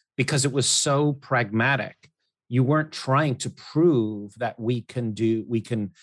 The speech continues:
fly to another solar system. You were saying,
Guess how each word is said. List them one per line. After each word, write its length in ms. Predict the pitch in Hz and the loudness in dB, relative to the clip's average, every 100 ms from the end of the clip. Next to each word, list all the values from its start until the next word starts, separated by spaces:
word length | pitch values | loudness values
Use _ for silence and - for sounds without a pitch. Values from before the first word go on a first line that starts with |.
| _ | _
fly 400 | - 123 113 110 | -2 0 2 2
to 320 | 104 123 107 - | 0 0 0 -2
another 480 | 110 107 104 104 | -4 -2 0 0
solar 400 | 98 - 147 131 | 0 0 0 0
system. 480 | 101 - 95 - - _ _ _ _ | -4 -6 -8 -12 -18 _ _ _ _
You 200 | 104 113 | 0 2
were 140 | 139 | 2
saying, 500 | 170 - 95 101 127 | 2 0 -2 -6 -10